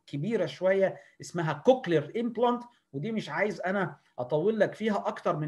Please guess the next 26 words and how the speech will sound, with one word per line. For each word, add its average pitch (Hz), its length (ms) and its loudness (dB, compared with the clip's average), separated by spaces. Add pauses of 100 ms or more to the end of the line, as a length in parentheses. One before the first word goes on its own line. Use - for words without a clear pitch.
انك 151 100 -6
تبقى 147 240 -6
فاهم. 202 480 -2 (260)
في 294 200 2
ديفايس 240 440 4
زي 160 320 2
ده 208 280 4 (260)
بيتزرع 165 540 4
تحت - 520 -2
الجلد، 170 440 4 (320)
وليه 190 240 2
بروب 208 400 8
زي 156 280 2
ده 220 360 4
بيوصل 180 420 0
لغايه 202 280 2
الكوكلير 147 400 -2 (240)
بطريقه 247 440 4
معينه، 135 480 -2 (460)
وجهاز 208 540 6
تاني 277 320 8
من 180 180 0
بره 214 260 8
زي 156 200 6
ده 214 300 4
اهو، 135 340 4